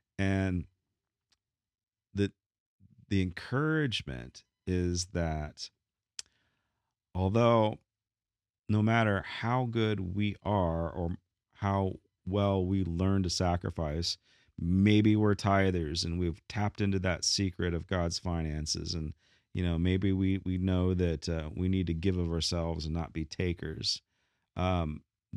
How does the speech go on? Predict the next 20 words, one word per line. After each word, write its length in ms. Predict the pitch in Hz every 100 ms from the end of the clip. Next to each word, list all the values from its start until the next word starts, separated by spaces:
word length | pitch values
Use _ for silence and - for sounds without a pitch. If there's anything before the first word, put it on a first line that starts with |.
| -
despite 540 | 101 101 - 107 117 -
our 200 | - 95
very 540 | 90 87 98 104 110 110
best 440 | 101 92 92 -
intentions, 840 | 85 82 80 80 - - - - - _ _ _ _ _ -
our 180 | 98 101
sacrifices 1080 | - 87 85 90 87 82 82 85 76 - -
will 140 | 85 82
never 600 | 80 80 82 80 82 82 69
be 420 | 73 76 73 71 - _ _ _ _ _ _ _ _ _ _
quite 400 | - 80 67 - _ 73
good 280 | 76 71 69 -
enough. 340 | 71 62 50 _ _ _ _ _ _ _ _ _ _ _ _ _ _ _ _ _ _ _ _ _ _
In 240 | 95 101 104
the, 360 | 104 98 90 - _ _ _ 98
in 80 |
the 100 | 98
temptation 800 | 92 92 87 107 104 - 101 101 - _ _ _ _ _ _
of 200 | 85 82
Jesus, 800 | 82 85 76 69 62 - - -